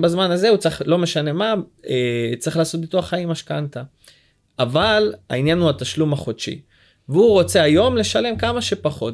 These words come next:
וזה פה אנחנו נכנסים לתמונה. לטווח קצר אנחנו בעצם נותנים הנחות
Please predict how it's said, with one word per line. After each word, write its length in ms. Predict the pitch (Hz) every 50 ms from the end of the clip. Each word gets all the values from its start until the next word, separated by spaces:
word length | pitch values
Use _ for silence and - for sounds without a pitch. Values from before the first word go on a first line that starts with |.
| 123
וזה 220 | 131 139 143 170 156
פה 200 | - - 202 208
אנחנו 200 | 208 202 202 190
נכנסים 340 | 175 170 175 170 170 185 180
לתמונה. 520 | 175 160 - - 151 147 151 160 147 117 120 - -
לטווח 360 | 123 120 - 147 160 165 -
קצר 480 | - - 120 120 - 170 185 185 175 160
אנחנו 220 | 131 131 - 120
בעצם 280 | 120 123 131 - - 123
נותנים 320 | 120 120 - - 143 139
הנחות 500 | 131 120 120 117 - - 165 180 185 185